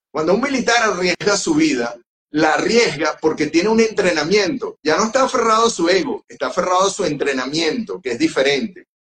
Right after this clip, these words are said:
Y ese entrenamiento le permite tener una estima de sí mismo alta, por consiguiente se cuida.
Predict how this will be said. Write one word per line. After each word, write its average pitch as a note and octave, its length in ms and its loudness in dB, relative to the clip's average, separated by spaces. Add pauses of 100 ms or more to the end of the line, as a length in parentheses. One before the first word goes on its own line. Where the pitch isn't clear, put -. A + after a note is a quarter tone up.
(300)
Y D#3 120 4
ese F#3 220 0
entrenamiento G#3+ 760 0
le D3+ 160 0
permite F#3 460 -4
tener C#3+ 260 -2
una F#3 160 2
estima E3+ 560 -2
de B2 100 -4
sí F#3 180 -4
mismo D#3+ 520 -2
alta, G3+ 500 2
por C#3 220 2
consiguiente D3 640 0
se D3 220 -4
cuida. B2+ 400 0